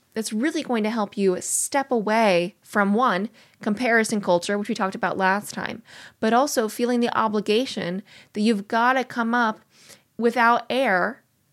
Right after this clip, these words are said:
to do all these things, to be seen, to be heard, take action. Friends,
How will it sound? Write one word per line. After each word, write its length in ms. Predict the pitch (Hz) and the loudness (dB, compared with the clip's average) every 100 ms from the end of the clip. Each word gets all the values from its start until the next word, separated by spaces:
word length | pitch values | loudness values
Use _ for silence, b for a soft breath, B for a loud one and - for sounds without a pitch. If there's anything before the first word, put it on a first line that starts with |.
| _ _ _ _ - | _ _ _ _ -8
to 100 | 254 | -4
do 240 | 220 262 | 0 0
all 120 | 254 240 | 0 0
these 240 | 233 - | -4 -6
things, 380 | - 330 196 - | -6 -4 -4 -4
to 100 | 220 | -2
be 200 | 233 247 | 0 0
seen, 360 | - 240 240 | 0 0 0
to 120 | 233 214 | -2 -2
be 180 | 240 | 0
heard, 240 | 247 240 233 | 0 0 0
take 220 | 269 247 | -2 -2
action. 560 | 262 302 - 160 131 - B B | -2 -4 -4 -6 -6 -12 B B
Friends, 460 | - 311 320 311 | -6 -6 -4 -6